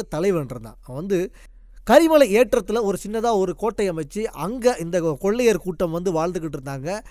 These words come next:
அந்த வழியா போயிட்டு வரக்கூடிய இல்லது காடுகளில் வந்து, அ, வந்து போகக்கூடிய அத்தனை பேர்கிட்டையும் போயிட்டு கொள்ளையடிச்சிட்டு வர்றது மட்டும் இல்லாம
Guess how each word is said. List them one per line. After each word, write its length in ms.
அந்த 220
வழியா 320
போயிட்டு 360
வரக்கூடிய 480
இல்லது 200
காடுகளில் 580
வந்து, 240
அ, 80
வந்து 300
போகக்கூடிய 560
அத்தனை 420
பேர்கிட்டையும் 480
போயிட்டு 240
கொள்ளையடிச்சிட்டு 580
வர்றது 240
மட்டும் 240
இல்லாம 300